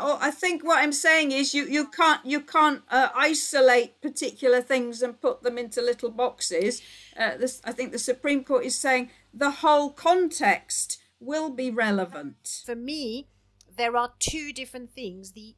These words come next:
Speaker 2: external economic pressure that, uh, uh, wa-, that Ukraine was put under,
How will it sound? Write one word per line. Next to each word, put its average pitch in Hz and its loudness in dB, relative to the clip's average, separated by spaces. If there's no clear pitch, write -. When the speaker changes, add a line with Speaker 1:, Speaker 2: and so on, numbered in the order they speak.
Speaker 2:
external 294 -6
economic 247 -12
pressure 233 -4
that, 208 -10
uh, 202 -8
uh, 196 -8
wa-, 214 -2
that 220 -2
Ukraine 220 -6
was 208 -6
put - -16
under, 190 -8